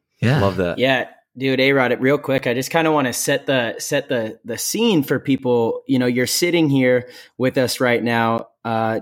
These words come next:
Speaker 3: just came off an event win. You, in twenty twenty,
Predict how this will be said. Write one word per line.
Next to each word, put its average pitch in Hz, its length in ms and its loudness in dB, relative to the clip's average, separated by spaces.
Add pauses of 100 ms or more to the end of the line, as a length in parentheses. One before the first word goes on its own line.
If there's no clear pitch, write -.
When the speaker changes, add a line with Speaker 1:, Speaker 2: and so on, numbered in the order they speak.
Speaker 3:
just 131 360 -2
came 131 200 2
off 127 220 0
an 120 80 2
event 117 400 0
win. 113 420 -2 (580)
You, 120 640 2
in 117 120 0
twenty 135 300 0
twenty, 135 640 0